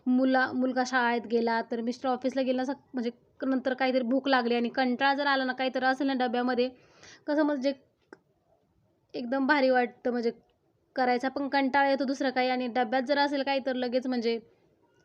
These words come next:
खायला होऊन जातं. तर बघू शकता मी सगळ्यात लाटून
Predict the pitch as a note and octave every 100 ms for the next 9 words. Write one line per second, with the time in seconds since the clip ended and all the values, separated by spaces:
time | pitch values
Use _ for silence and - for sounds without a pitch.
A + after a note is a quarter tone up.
0 | _ - - A#3+ A#3 B3 B3+ B3 A#3 A#3+
1 | B3 C4 _ _ _ _ _ _ _ _
2 | _ _ - C4 A#3+ B3+ C#4+ C#4 - C4
3 | C4 C#4+ A#3 G#3+ B3 A#3 - _ _ _
4 | - B3+ B3 A#3+ - D4